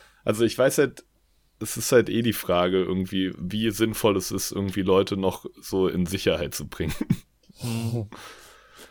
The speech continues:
Speaker 1: Ist halt, aber da ist mit dem Zombie-Ding eh schwierig, ne, weil, keine Ahnung, wie ist es, wenn einer stirbt, wird er direkt wieder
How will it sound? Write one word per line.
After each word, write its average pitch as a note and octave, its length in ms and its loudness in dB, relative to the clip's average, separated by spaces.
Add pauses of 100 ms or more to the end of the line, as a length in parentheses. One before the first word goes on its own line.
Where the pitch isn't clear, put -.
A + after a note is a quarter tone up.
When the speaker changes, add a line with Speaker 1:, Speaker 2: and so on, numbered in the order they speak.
(200)
Speaker 1:
Ist - 160 -2
halt, G#2+ 280 4 (540)
aber F#2 220 -2
da G2+ 180 4
ist G#2+ 180 2
mit A2+ 140 -2
dem F#2 80 -2
Zombie-Ding G2+ 520 2
eh F2+ 180 0
schwierig, F2 480 -2
ne, F#2+ 180 0
weil, E2+ 240 0 (160)
keine F2+ 300 -2
Ahnung, E2+ 240 -4 (960)
wie G2 160 0
ist - 180 0
es, F#2+ 160 -4
wenn F#2+ 140 0
einer G2 200 0
stirbt, - 360 2
wird G2+ 120 0
er F#2+ 60 2
direkt F2+ 380 -2
wieder F#2 300 0